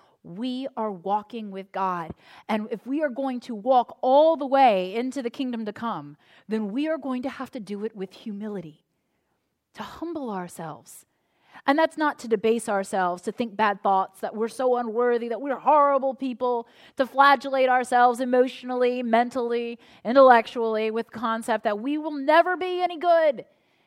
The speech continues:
Instead, it is to say, "God, as much as you have done for me and for all that I am, I know that you can make me better.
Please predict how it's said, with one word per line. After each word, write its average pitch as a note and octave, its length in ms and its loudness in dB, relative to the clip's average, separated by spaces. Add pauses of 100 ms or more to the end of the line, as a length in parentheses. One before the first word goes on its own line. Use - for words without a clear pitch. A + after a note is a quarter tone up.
(340)
Instead, B3+ 680 -4
it A3+ 120 -4
is A3+ 200 -6
to A3+ 120 -10
say, G#3+ 280 -6
"God, A#3+ 460 -6 (1080)
as A3 200 -10
much D4 320 -6
as C4+ 120 -14
you C4 100 -10
have G3 120 -8
done A#3+ 280 -4
for C4+ 180 -10
me C4 240 -6
and E3+ 200 -10 (280)
for - 120 -4
all D#4 420 6
that D4 120 0
I C#4+ 140 2
am, A3 540 -4 (840)
I C4 180 -2
know A#3+ 540 0
that F#3 160 -10
you A#3 640 -10
can F3 260 -14
make F#3+ 340 -10
me G#3+ 140 -12
better. E3 480 -12